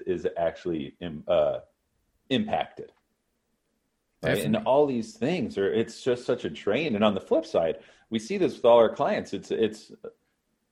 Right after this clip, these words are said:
Speaker 1: you have this energy, right? This energy, this confidence, this clarity in your brain that you can do the things you need to do with good energy. And you're showing up, you're patient with your family.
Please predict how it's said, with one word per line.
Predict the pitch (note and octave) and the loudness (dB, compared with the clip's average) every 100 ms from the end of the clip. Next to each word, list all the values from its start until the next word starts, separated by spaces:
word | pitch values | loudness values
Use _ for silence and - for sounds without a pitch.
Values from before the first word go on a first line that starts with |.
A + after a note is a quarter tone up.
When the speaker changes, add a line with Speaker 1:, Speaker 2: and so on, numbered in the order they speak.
| _ - | _ -2
Speaker 1:
you | A#2+ | 4
have | C#3+ D3+ | 4 4
this | D3+ | 2
energy, | B2+ E3+ A#2+ D#2 _ _ _ _ _ _ _ _ | 2 2 -2 -8 _ _ _ _ _ _ _ _
right? | G2 G#2 | -2 0
This | B2 A#2+ | 2 2
energy, | C#3+ C3 A2+ | 2 2 -2
this | G#2 - | -4 -8
confidence, | - A#2 E3 - G#2+ G2+ | 0 2 2 0 -8 -8
this | G#2 - | -10 -10
clarity | - G#2+ A#2 D#3+ G2 G2+ | -4 4 6 6 4 0
in | G2+ | 0
your | F#2+ | -2
brain | E2 G2+ D3 G2 E2+ - - - | 0 2 2 -2 -6 -14 -12 -2
that | |
you | A#2 B2 | 0 0
can | B2 A#2 G2+ - _ _ A2 | 2 0 0 -4 _ _ -2
do | D3 | 2
the | F#3+ C#3+ | 4 4
things | F3+ F3 A2 | 2 0 0
you | A#2+ | 0
need | D3+ A#2 | 0 -2
to | |
do | E2+ C#3+ G#2+ C#2 - _ _ | 0 2 2 -2 -10 _ _
with | F#2 A2 F3+ F#3 - _ G#2+ | -4 2 2 0 -18 _ -10
good | F2+ A#2+ | 4 6
energy. | A2+ B2+ E3 G#2+ D#2+ | 6 6 2 -2 -6
And | F2 | -2
you're | G#2+ | -2
showing | A2+ - B2+ C#3+ | -2 2 2 4
up, | E3 D#3+ | 2 0
you're | G#2 | -6
patient | - C3+ F3 - B2 | -2 -4 -4 -6 -4
with | B2 B2 | -2 -2
your | F#2+ | -4
family. | - A#2+ E3 F#2 A#1 | 2 2 2 -2 -10